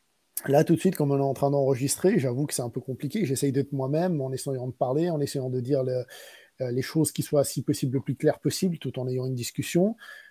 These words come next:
Mais en même temps, tout en sachant qu'il faut pas trop que je m'éloigne du sujet, c'est, c'est compliqué, hein, <laughs> d'être cent pour cent soi-même.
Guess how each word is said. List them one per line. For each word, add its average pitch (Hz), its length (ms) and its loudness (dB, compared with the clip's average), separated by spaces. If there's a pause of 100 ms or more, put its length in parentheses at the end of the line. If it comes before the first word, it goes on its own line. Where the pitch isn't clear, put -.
(200)
Mais 135 140 2
en 135 100 0
même 143 180 2
temps, 143 400 4 (160)
tout 147 220 0
en 143 80 0
sachant - 580 0
qu'il 117 140 -4
faut 139 100 2
pas 135 140 0
trop 147 160 0
que 139 160 2
je 131 100 4
m'éloigne 135 380 0
du 123 80 -6
sujet, 147 340 0
c'est, 123 280 -4
c'est 156 100 -6
compliqué, 214 480 0
hein, 165 160 6
<laughs> 220 40 -2
d'être 151 300 -2
cent 151 160 -6
pour 143 160 -6
cent 143 140 -4
soi-même. 131 360 -4